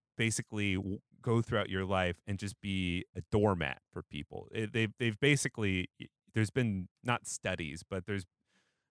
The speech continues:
there's lots of, um, like, tests and statistical, um, studies, statistical studies that have shown, like, if you're just a doormat, y-, uh, you know, that, that's not how kind of society, you know, uh,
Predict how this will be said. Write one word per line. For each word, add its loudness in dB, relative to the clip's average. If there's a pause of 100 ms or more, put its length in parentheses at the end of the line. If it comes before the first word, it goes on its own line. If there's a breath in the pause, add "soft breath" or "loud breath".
there's 2
lots 4
of, 2
um, 2 (1800 soft breath)
like, 2
tests 2
and 2
statistical, -2
um, 0 (360)
studies, 2
statistical 0
studies -6
that -6
have -4
shown, 4
like, 0
if -2
you're 4
just 0
a -14
doormat, 4 (180)
y-, -14
uh, -2
you 2
know, 4
that, 6
that's 2
not 2
how 2 (400)
kind -2
of -4
society, -2 (140)
you -8
know, -6 (420)
uh, -6